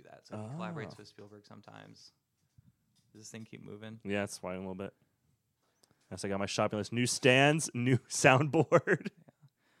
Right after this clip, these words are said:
Speaker 1: But, uh, David Koepp also wrote and directed,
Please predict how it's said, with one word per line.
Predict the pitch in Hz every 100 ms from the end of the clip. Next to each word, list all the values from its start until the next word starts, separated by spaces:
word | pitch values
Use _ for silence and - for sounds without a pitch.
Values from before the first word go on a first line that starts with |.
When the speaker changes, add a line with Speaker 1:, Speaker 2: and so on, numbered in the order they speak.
| _ _ _
Speaker 1:
But, | - 131
uh, | 131 127
David | 156 156
Koepp | 175 -
also | 139 160 - 151 156
wrote | 135 139
and | 156
directed, | 147 143 160 135